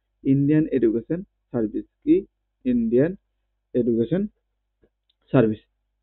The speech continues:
তাহলে আমরা সাঁইত্রিশটি এসএকিউ question দেখলাম, তারপরে আমাদের কিছু এমসিকিউ question আছে। তাহলে আমরা এখানে এসএকিউ কোশ্চেনগুলো আলোচনা করলাম, এরপরে ভিডিওতে আমরা এমসিকিউ কোশ্চেনগুলো আলোচনা করব।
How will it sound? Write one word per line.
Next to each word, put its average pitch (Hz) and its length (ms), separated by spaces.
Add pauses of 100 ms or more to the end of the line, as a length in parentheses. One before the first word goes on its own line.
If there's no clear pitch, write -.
(320)
তাহলে 160 200
আমরা 185 220
সাঁইত্রিশটি 156 440
এসএকিউ 135 340
question 127 260
দেখলাম, 123 320 (320)
তারপরে 135 300
আমাদের 131 240
কিছু 127 180
এমসিকিউ 120 360
question 117 320
আছে। 113 220 (380)
তাহলে 127 140
আমরা 127 240
এখানে 135 280
এসএকিউ 120 460
কোশ্চেনগুলো 117 480
আলোচনা 107 380
করলাম, 120 360 (120)
এরপরে 131 400
ভিডিওতে 131 340
আমরা 120 180
এমসিকিউ 117 440 (100)
কোশ্চেনগুলো 117 500 (340)
আলোচনা 117 380
করব। 90 280